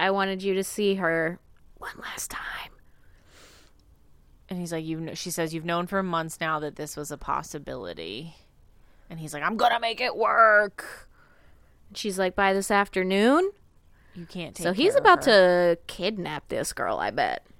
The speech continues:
Speaker 2: Oh, for sure.
Speaker 1: You're living in her tr-, your truck.
Speaker 2: You're on the road. You don't have a wife or a home.
Speaker 1: You can't do it.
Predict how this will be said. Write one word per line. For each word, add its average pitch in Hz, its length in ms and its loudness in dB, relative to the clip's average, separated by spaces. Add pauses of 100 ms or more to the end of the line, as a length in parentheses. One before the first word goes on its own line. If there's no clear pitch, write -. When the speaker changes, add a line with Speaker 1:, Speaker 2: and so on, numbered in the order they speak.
(220)
Speaker 2:
Oh, 285 160 10
for 190 180 -4
sure. 156 400 -2 (880)
Speaker 1:
You're 196 140 -6
living 214 300 -2
in 240 140 -2
her 220 200 -2
tr-, - 180 -14
your 185 180 -2
truck. 165 760 0
Speaker 2:
You're 165 160 -4
on 160 140 -2
the 165 80 -4
road. 151 520 0
You 156 60 -6
don't 156 160 -6
have 160 140 -6
a 156 40 -6
wife 147 360 -6
or 156 140 -4
a 151 60 -2
home. 147 540 -10 (1400)
Speaker 1:
You 180 120 -12
can't 185 440 -6 (280)
do 175 240 -2
it. 80 240 -8